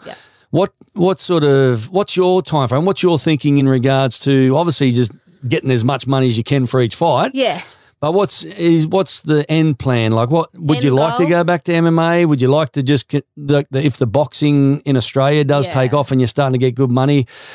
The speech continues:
Speaker 2: to pursue a bit of boxing or?
Speaker 1: Um, yeah, I think boxing's where my love is right now. Obviously, bare knuckle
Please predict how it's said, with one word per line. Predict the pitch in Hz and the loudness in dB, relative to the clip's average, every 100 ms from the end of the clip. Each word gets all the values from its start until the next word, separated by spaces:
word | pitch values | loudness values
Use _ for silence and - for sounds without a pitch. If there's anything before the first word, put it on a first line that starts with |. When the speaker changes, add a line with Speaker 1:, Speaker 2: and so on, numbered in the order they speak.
| - | -10
Speaker 2:
to | - | -6
pursue | 123 123 - 139 143 | -2 -2 0 2 2
a | 131 | 2
bit | 120 | 0
of | 131 120 | 0 0
boxing | 139 - 233 233 | -2 0 -2 0
or? | 123 104 - | 0 -2 -4
Speaker 1:
Um, | 233 226 208 | -4 -2 -2
yeah, | 208 180 | -2 -2
I | 208 | -2
think | 226 202 | -4 -4
boxing's | 196 190 208 185 180 180 | -4 -2 -4 -4 -6 -4
where | 185 170 | -2 0
my | 170 | 0
love | 165 165 170 | -2 -2 -2
is | 175 170 | -6 -6
right | 180 165 151 | -4 -4 -6
now. | 170 165 202 | -8 -4 -2
Obviously, | 202 185 - 170 | -2 -4 -6 -2
bare | 175 165 | 0 -2
knuckle | 156 156 165 160 | -4 -6 -8 -8